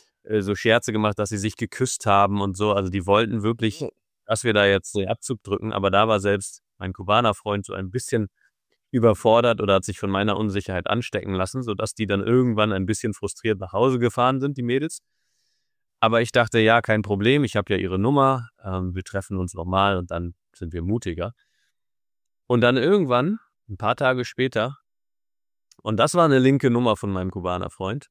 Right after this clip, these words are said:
Speaker 1: <laughs> äh, ruft er mich an und sagt, erzählt mir, dass er gerade auf einem Date war mit diesem Mädel und auch der, die ich da kennenlernen wollte,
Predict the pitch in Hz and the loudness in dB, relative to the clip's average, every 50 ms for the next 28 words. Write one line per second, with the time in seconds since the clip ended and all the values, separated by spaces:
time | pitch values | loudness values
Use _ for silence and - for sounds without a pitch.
0 | _ _ _ _ _ _ _ 113 110 _ - _ 110 _ _ _ _ _ _ _ | _ _ _ _ _ _ _ -20 -20 _ -20 _ -20 _ _ _ _ _ _ _
1 | _ _ _ _ _ _ _ - 104 110 107 - _ _ _ _ _ - - 113 | _ _ _ _ _ _ _ -4 -2 -2 -2 -2 _ _ _ _ _ -6 0 4
2 | 156 220 208 - 180 147 139 127 110 110 - 127 139 151 165 165 - - 123 120 | 4 4 4 4 4 4 4 4 0 0 2 2 2 2 0 -2 -4 -4 -4 -2
3 | 113 107 113 117 123 131 - - - - _ _ _ _ _ - 117 113 - - | 0 2 4 4 4 4 2 -4 -20 -20 _ _ _ _ _ -2 -2 -2 -2 0
4 | 131 131 143 131 135 123 107 113 110 - 117 110 107 101 - _ - - 117 - | 0 0 0 0 0 0 0 -2 -2 0 2 2 2 0 -4 _ -16 -12 -6 -2
5 | 107 107 110 110 101 104 101 - 110 101 85 107 107 135 135 - 123 113 113 113 | 0 2 2 2 0 -2 -4 -4 -6 -4 0 0 0 0 0 0 2 2 2 2
6 | 110 107 113 110 - - _ _ _ _ _ _ _ _ _ _ _ _ _ _ | 2 0 -2 -4 -8 -18 _ _ _ _ _ _ _ _ _ _ _ _ _ _
7 | _ _ _ _ _ _ _ - 117 107 113 113 110 110 113 117 110 113 107 107 | _ _ _ _ _ _ _ -4 -2 0 2 2 4 4 4 4 2 2 0 0
8 | 104 - _ _ _ _ _ _ _ - 139 143 135 - 113 110 110 107 - - | -2 -4 _ _ _ _ _ _ _ 2 2 2 2 2 2 2 2 0 0 0
9 | - 107 104 107 104 92 90 101 104 117 127 - - 131 117 110 - 123 120 120 | 2 2 4 4 2 0 -2 -4 -2 -4 -4 -2 0 0 0 0 0 -2 -2 0
10 | 117 113 110 110 107 110 110 104 101 107 110 110 107 - 117 110 | 0 0 0 0 0 0 -2 -2 -2 -2 -2 -2 -2 -2 -4 -4